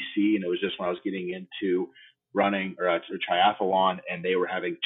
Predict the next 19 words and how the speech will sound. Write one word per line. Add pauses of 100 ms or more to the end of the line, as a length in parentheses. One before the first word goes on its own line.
(140)
Tri-Mania,
like,
a
big, (120)
huge (100)
expo
with
all
kind
of
stuff.
Like,
I
luck (100)
into (120)
some
really (200)
silly (100)
things,